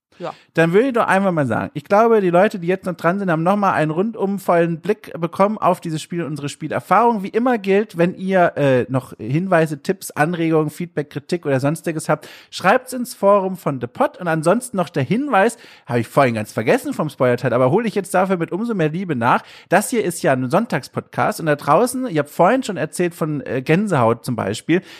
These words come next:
Speaker 2: gibt es noch viele weitere Formate, die The Pod produziert. Für alle, die The Pod unterstützen auf Patreon oder Steady,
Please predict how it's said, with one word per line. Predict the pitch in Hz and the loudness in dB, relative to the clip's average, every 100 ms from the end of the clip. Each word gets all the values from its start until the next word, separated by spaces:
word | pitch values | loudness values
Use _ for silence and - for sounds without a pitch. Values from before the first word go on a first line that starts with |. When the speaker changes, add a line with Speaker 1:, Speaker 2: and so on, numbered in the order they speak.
| - | -2
Speaker 2:
gibt | 202 202 | -2 -2
es | 226 214 | -4 -4
noch | 196 | -2
viele | 254 269 190 | -2 0 2
weitere | 175 220 214 202 | 2 2 -4 -2
Formate, | 190 160 185 220 190 | -2 2 2 0 -4
die | 175 | -6
The | 156 | -6
Pod | - 202 - | -2 -4 -2
produziert. | 180 156 - 190 | -8 -6 -4 -4
Für | - 170 - | -2 -2 2
alle, | 196 247 | 2 2
die | 202 185 | -2 -6
The | 175 | -2
Pod | 185 180 | -2 -4
unterstützen | 156 147 - 170 - 170 | -4 -4 -4 -6 -6 -4
auf | 143 - - | -4 -6 -4
Patreon | 190 190 190 170 | -4 -2 -2 -2
oder | 127 120 | 0 -2
Steady, | - 262 254 247 | 0 2 2 0